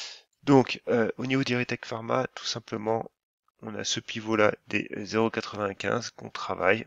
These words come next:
On a tenté de s'en échapper, mais pour l'instant, ça ne fonctionne pas. Donc voilà, on est dans un pivot. On a une zone de support ici sur les zéro quatre-vingt-trois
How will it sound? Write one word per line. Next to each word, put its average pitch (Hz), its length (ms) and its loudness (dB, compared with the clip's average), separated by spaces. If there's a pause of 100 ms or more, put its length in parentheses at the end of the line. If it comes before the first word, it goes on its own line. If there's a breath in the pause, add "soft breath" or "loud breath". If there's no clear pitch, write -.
On 101 220 -14
a 95 140 -4 (260)
tenté 127 240 0
de - 60 -6
s'en 117 120 -2
échapper, 107 540 -2
mais - 100 -12
pour - 160 -8
l'instant, 110 200 -6
ça 101 120 -10
ne 92 60 -12
fonctionne - 380 -14
pas. 104 220 -2 (600 loud breath)
Donc 135 140 -2
voilà, 107 220 4
on 101 160 -12
est 101 40 -14
dans 117 240 -2
un 117 40 -2
pivot. 110 680 4
On 107 160 -6
a 104 80 4
une 107 140 -2
zone 117 160 -2
de 113 100 -4
support - 560 -2
ici - 380 -6
sur - 160 -4
les 98 80 -8
zéro 104 180 -8
quatre-vingt-trois - 600 -10